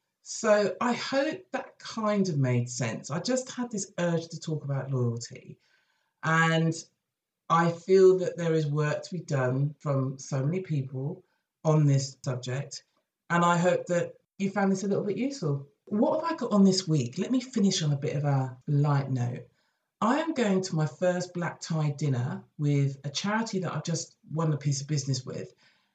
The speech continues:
They're called Making the Leap. I'm giving them a big whoop whoop and holla holla. Thank you so much. Writing them a marketing strategy was great.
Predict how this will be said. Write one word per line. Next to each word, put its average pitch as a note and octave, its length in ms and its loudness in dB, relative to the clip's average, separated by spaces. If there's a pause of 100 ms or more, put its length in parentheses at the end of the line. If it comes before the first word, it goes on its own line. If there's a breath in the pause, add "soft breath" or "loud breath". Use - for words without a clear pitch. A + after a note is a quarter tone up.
(160)
They're F3+ 200 6
called G3 220 -4
Making F3 320 2
the C#3+ 60 4
Leap. C3+ 380 0
I'm D3 140 2
giving D3 220 2
them C#3 100 4
a C3+ 60 2
big C#3 240 -2
whoop A#3+ 300 0
whoop D4 300 -4
and C#3 160 4
holla A#2+ 440 0
holla. B2 400 -2
Thank G3+ 280 -2
you D#3+ 80 0
so C#3 320 0
much. B2 340 -4 (220 soft breath)
Writing F3+ 420 2
them D#3 120 2
a D3 60 2
marketing C#3+ 480 0
strategy B2 520 -6
was A#2+ 140 -4
great. C3 560 -6